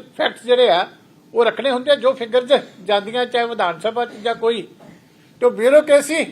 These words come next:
ਜਿਹੜੀ ਆ ਫਾਈਲਾਂ ਤਿਆਰ ਕਰਕੇ ਜੋ ਭੇਜਦੀ ਆ ਉਹੀ ਅੱਗੇ ਜਾਂਦਾ।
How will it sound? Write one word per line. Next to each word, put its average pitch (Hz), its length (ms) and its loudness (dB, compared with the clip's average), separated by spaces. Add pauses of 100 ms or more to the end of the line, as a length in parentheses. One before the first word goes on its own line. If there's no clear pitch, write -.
(200)
ਜਿਹੜੀ 254 220 0
ਆ 262 120 4
ਫਾਈਲਾਂ 247 320 -4
ਤਿਆਰ 240 280 -2
ਕਰਕੇ 247 280 -6
ਜੋ 247 140 -6
ਭੇਜਦੀ 226 380 -6
ਆ 202 80 -2 (420)
ਉਹੀ 262 220 2
ਅੱਗੇ 294 140 0
ਜਾਂਦਾ। 294 280 -4